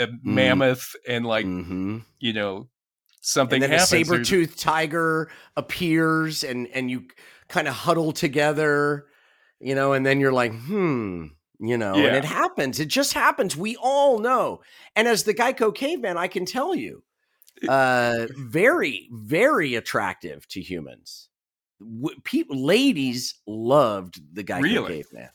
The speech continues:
Speaker 1: Yes.
Speaker 2: Really?
Speaker 1: There was something triggered in their deep reptilian brain. Uh, and,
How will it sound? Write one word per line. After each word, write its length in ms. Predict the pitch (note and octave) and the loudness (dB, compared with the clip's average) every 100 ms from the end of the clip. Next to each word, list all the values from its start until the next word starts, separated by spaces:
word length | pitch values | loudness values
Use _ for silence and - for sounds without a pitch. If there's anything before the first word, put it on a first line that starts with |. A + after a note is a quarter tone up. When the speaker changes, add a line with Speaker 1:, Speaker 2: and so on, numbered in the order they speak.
| - | -10
Speaker 1:
Yes. 280 | F#2+ A2+ F#2 | -2 0 0
Speaker 2:
Really? 800 | G2+ - - - _ _ _ _ | -2 -6 -8 -14 _ _ _ _
Speaker 1:
There 100 | C3 | -4
was 180 | B2+ B2+ | -2 0
something 480 | - G#3 G#3+ A#3 G#3+ | 2 4 2 2 2
triggered 760 | - - G3 F3+ F#3+ F#3 F#3 F3+ _ - _ _ - | 2 2 2 2 2 2 0 -6 _ -20 _ _ -2
in 220 | D3+ C3+ | 2 4
their 400 | C3 B2 A#2+ A#2 | 4 4 4 0
deep 520 | A2+ G#2+ D3 F3 F3+ D#3+ | -4 -8 -4 -2 -4 0
reptilian 760 | D3 D3 - E3+ F3 E3+ D3 | 0 0 0 2 4 4 2
brain. 640 | C#3 C#3 C3+ B2+ B2+ B2+ - _ _ _ _ - | 2 2 4 2 0 -4 -12 _ _ _ _ -2
Uh, 640 | A2+ A2 G#2+ G#2 G2+ G2 - | 0 2 2 0 -2 -4 -6
and, 300 | A2+ G#2+ G#2 | -4 -4 -4